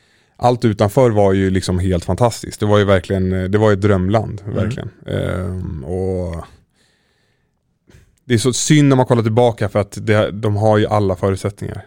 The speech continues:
Speaker 2: Mm.
Speaker 1: De har verkligen alla förutsättningar för att kunna bli ett, eh, Final Four-lag inom,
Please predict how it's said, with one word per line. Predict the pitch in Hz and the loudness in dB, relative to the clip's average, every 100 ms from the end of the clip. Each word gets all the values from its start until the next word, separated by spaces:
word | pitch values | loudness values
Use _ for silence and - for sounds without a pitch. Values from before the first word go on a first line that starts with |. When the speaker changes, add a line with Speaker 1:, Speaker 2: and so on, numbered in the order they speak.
| - | -6
Speaker 2:
Mm. | 110 | 0
Speaker 1:
De | 107 | 4
har | 110 | 4
verkligen | 101 - 95 | 2 -2 -4
alla | 104 101 98 | 0 0 0
förutsättningar | 92 98 92 101 95 95 | 0 0 0 -2 -2 -4
för | - | -4
att | 95 | -4
kunna | - 98 | -2 -2
bli | 95 95 | 0 0
ett, | 92 - - | 0 -2 -4
eh, | 95 95 95 | -2 -2 -4
Final | - 107 101 | -2 0 0
Four-lag | 87 104 95 101 101 90 | -2 0 2 4 2 2
inom, | 95 92 | -4 -4